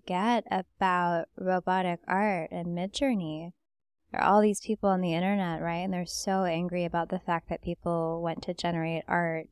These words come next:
through Midjourney. I am just gonna go out on a limb and say most of these people that are generating art on Midjourney probably were not the original buyers for the illustrations and work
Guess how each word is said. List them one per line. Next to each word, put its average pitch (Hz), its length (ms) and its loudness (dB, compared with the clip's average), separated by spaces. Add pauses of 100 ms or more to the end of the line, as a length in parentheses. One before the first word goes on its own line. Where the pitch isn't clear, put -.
through 175 140 -2
Midjourney. 175 640 -4 (540)
I 214 180 4
am 269 280 8
just 220 220 -2
gonna 202 200 2
go 185 120 2
out 180 260 2
on 175 80 -2
a 165 80 -2
limb 175 320 -2
and 180 180 -4
say 180 220 -2
most 180 320 -4
of 262 80 0
these 214 160 -2
people - 360 0
that 180 120 2
are 165 100 0
generating 175 640 0
art 185 220 2
on 170 160 -2
Midjourney 170 640 -2 (100)
probably 202 680 2 (100)
were 202 160 4
not 196 320 2
the 185 140 0
original 175 320 0
buyers 160 720 -4
for 160 640 0 (100)
the 156 260 -2
illustrations 170 800 2
and 160 160 0
work - 320 -2